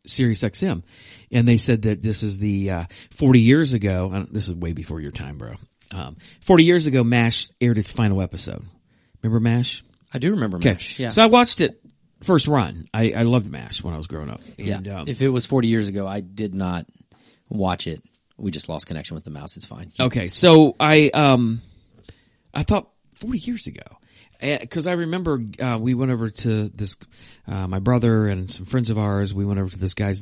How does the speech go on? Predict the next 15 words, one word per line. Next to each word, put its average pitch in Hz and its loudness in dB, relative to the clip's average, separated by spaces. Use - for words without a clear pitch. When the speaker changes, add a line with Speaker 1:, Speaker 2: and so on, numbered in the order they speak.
Speaker 1:
his 110 -10
house. 98 -4
His 98 -12
name 92 -8
is 92 -10
Dick 101 -6
Gerald. 123 -4
And, 95 -4
um, 92 -8
we 101 -4
went 98 -4
over 95 -8
to - -14
his 95 -10
house 123 -10